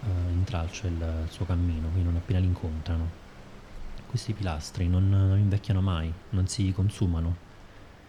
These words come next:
e persino la lama più affilata non riesce a, a marchiarli, non riesce a scalfirli.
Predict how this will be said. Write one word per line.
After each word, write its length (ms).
e 100
persino 460
la 80
lama 400
più 400
affilata 520
non 100
riesce 380
a, 580
a 1000
marchiarli, 680
non 120
riesce 340
a 580
scalfirli. 680